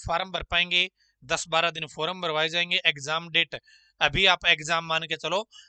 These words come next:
मार्च के, अ, फर्स्ट या सेकंड वीक के आसपास, ठीक है। और पैटर्न और सिलेबस, मैंने पैटर्न वही जो सी लेवल में आया है पन्द्रह पन्द्रह वाला सिस्टम, वही इसके अंदर रहने वाला है। सिलेबस है,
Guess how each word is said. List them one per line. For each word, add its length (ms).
मार्च 380
के, 200
अ, 340
फर्स्ट 360
या 140
सेकंड 340
वीक 200
के 60
आसपास, 440
ठीक 200
है। 120
और 380
पैटर्न 400
और 160
सिलेबस, 320
मैंने 160
पैटर्न 340
वही 260
जो 80
सी 220
लेवल 260
में 120
आया 140
है 100
पन्द्रह 300
पन्द्रह 280
वाला 180
सिस्टम, 380
वही 280
इसके 320
अंदर 160
रहने 220
वाला 240
है। 140
सिलेबस 560
है, 140